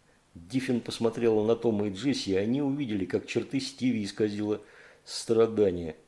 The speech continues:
Джесси почувствовала дурноту. Если спора у Кусаки, значит, Стиви тоже у него. Она опустила голову,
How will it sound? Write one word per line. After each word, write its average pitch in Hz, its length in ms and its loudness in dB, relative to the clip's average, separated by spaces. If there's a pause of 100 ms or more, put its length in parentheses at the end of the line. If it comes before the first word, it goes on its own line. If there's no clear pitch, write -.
(260)
Джесси 139 480 -4 (240)
почувствовала 127 600 4
дурноту. 127 580 4
Если 98 280 -2
спора 117 400 0
у 98 120 0
Кусаки, 117 640 2 (200)
значит, 98 420 -8
Стиви 98 400 -2
тоже 98 360 -2
у 87 120 -4
него. 92 380 -8 (320)
Она 104 220 -2
опустила 95 500 -6
голову, 120 460 -4